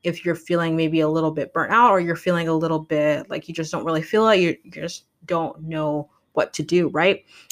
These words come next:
Okay, so maybe you don't have to go work on the chords right now, but you can write a poem, right? Do something new. Write a poem. Maybe you've never wrote, written a poem before. Maybe you're used to writing songs specifically for the guitar, right?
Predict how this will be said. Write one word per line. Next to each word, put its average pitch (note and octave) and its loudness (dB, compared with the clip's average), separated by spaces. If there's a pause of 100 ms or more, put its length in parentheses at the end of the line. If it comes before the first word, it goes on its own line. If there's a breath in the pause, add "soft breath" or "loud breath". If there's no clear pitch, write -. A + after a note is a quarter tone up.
Okay, B3 6
so F#3+ 6
maybe F3 0
you G#3 -2
don't G3+ 0
have F3+ -4
to E3+ -12
go E3+ -2
work D#3+ 0
on F3+ 0
the D#3+ -4
chords F3 -2
right D3+ -2
now, G3 2
but D#3+ -2
you D#3+ -6
can F3 -2
write E3 2
a - -6
poem, G#3 4
right? F3+ 0
Do G#3 -2
something F#3+ -4
new. D3+ -4 (280)
Write E3+ 0
a F#3+ 2
poem. F#3+ 0
Maybe F3 2
you've F#3+ -2
never F3+ 0
wrote, E3 0
written E3+ 0
a D3 -8
poem E3 0
before. D3+ -6 (320 soft breath)
Maybe F3 -4
you're F#3 4
used F3+ -4
to F3 -14
writing D#3+ 0
songs D#3 0
specifically E3 -8
for - -12
the - -12
guitar, - 0
right? E3 -2